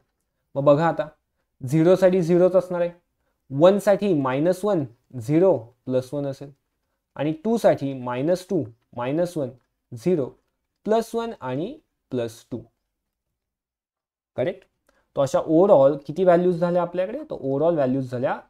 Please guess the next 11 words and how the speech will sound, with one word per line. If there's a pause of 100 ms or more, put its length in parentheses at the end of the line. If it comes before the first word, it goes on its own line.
(120)
नाईन,
म्हणजे
टोटल
नाईन
ऑर्बिटल्स
झाले, (400)
आणि
जेवढ्या
ऑर्बिटल
त्याचे
डबल